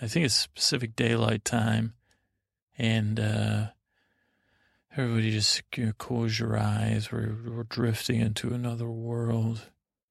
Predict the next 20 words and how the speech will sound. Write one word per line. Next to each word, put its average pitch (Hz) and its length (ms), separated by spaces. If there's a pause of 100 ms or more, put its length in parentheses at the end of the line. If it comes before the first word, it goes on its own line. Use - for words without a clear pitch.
(760)
World, 135 680 (1700)
uh, 127 360 (280)
where 135 160
you're, 120 340
you're 127 240
sitting 120 720 (580)
in 131 120
a 117 40
chair 113 760 (3500)
and 117 120
you're 113 120
waiting 113 460
for 113 180
something. 110 460
You're 113 140
listening. 113 680
It's 110 160
a - 40
busy 120 460
place. 117 720